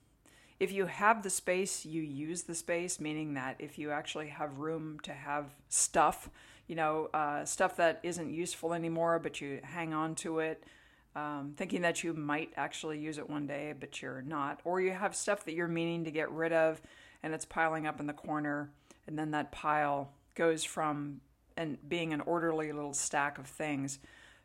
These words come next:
to being a pile. And, uh, this can happen when you get busy,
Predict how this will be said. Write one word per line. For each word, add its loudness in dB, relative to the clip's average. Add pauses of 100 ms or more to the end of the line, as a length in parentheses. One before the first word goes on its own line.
(140)
to 0
being 2
a 0
pile. 0 (920)
And, -2
uh, -6
this -6
can -6
happen 0
when -4
you -4
get -6
busy, 4